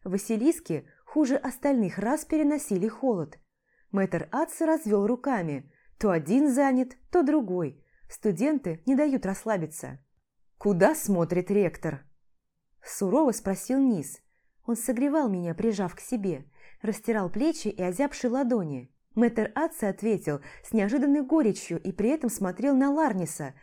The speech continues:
с непонятным вызовом. Возможно, не запрись он в доме на несколько лет,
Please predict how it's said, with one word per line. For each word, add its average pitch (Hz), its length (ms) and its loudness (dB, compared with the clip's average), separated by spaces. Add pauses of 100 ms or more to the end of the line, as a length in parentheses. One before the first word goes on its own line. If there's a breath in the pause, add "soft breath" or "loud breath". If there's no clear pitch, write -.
(120 soft breath)
с - 100 -14
непонятным 220 580 0
вызовом. 165 540 -2 (760)
Возможно, 202 760 2
не 208 120 4
запрись 214 460 0
он 196 160 0
в 165 80 -6
доме 269 320 4
на 190 140 4
несколько 185 520 0
лет, 170 280 2